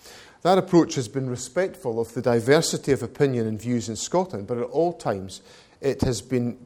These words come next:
critical and equally challenging to all sides of the debate. Uh, there have been numerous S C D I contributions over the years, and in preparing for tonight, I look back at one of those,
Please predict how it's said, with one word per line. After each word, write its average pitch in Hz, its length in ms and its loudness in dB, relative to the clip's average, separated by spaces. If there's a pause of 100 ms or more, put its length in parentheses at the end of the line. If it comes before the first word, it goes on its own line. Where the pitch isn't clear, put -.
critical 139 760 -2
and 123 180 -6
equally 131 380 -4
challenging 120 540 -6
to - 120 -14
all 135 220 0
sides 120 420 -6
of - 240 -10
the 110 140 0
debate. 110 540 -2 (800)
Uh, 139 180 2
there 156 120 6
have 143 100 2
been 160 280 0
numerous 220 380 2
S 175 200 2
C 165 100 -2
D 139 120 0
I 139 120 2
contributions 139 720 -2
over 127 220 2
the 120 100 -4
years, 143 300 0
and 127 220 -8 (120)
in 131 160 -6
preparing 175 420 -2
for 151 140 -6
tonight, 127 340 -2
I 127 60 -2
look 135 240 -2
back 131 280 -2
at 120 80 -2
one 160 180 2
of 156 140 0
those, 110 320 -8